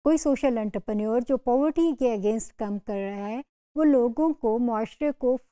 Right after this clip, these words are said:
free from poverty, freedom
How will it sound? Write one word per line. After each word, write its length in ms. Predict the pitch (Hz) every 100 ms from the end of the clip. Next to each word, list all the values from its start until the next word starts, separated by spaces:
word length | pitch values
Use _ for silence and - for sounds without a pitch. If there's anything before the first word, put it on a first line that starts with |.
| 269
free 220 | 320 349
from 400 | - 262 226 214 - _
poverty, 560 | 214 208 277 294 311 302 - _ _ _ _ _
freedom 440 | 262 294 285 349